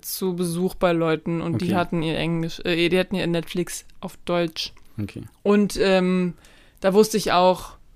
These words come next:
Speaker 1: also da waren auch Leute bei, die quasi, die von sich selber sagen, „Ich kann kein Englisch.“ Also wirklich.
Speaker 2: Hm.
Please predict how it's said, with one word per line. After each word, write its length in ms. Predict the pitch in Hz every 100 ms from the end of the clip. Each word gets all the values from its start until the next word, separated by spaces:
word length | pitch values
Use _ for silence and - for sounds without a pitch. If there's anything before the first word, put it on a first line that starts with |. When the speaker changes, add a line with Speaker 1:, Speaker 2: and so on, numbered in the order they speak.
| _ -
Speaker 1:
also 120 | 180
da 140 | 190 190
waren 140 | 196
auch 80 | 185
Leute 280 | 190 190 202
bei, 260 | 185 180
die 300 | 175 180 175 165
quasi, 560 | - 185 170 180 170 - - - -
die 240 | 185 180
von 180 | 220 202
sich 140 | 185 -
selber 260 | 208 202
sagen, 260 | 180 180 185
„Ich 100 | -
kann 180 | 254 202
kein 160 | 196
Englisch.“ 540 | 170 170 165 208 - - -
Also 240 | 175 170
wirklich. 440 | 175 170 160 - -
Speaker 2:
Hm. 260 | 135 123